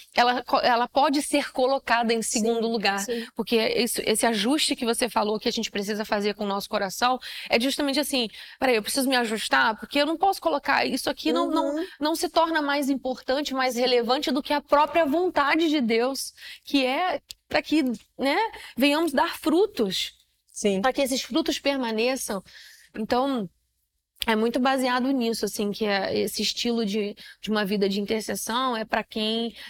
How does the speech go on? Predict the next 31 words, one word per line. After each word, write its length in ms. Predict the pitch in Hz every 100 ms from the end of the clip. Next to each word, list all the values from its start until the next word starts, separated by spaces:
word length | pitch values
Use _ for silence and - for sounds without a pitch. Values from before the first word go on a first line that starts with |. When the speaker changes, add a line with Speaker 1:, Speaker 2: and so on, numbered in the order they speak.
| -
Speaker 1:
é, 640 | - 196 190 185 196 - -
realmente 760 | - 190 214 220 220 220 247 202 - -
renuncia 600 | 220 240 233 - 226 233
à 40 |
sua 180 | - 220
própria 320 | 220 208 196
vida, 260 | 196 233 269
como 220 | 214 214
Jesus 360 | 208 196 202 196
mesmo 260 | 190 190
apresentou. 560 | 196 202 196 185 170 170
Speaker 3:
Sim. 60 |
Speaker 1:
Ele, 120 | 240 220
ele 420 | 202 147 202 202
abriu 360 | 143 202 220 269
mão 240 | 269 277
ali, 160 | 269 269
"Tá 120 | 302
bom, 420 | 262 277 277 214
tá 160 | - 233
difícil, 460 | 285 - 247 -
mas 220 | 202 202 - - - -
que 100 | 220
seja 240 | 233 220
feita 220 | 226 233 214
a 40 |
sua 200 | 202 208
vontade", 560 | 196 202 196 185 190 185
né? 180 | 185 185
Pra 140 | 196
que, 240 | - 208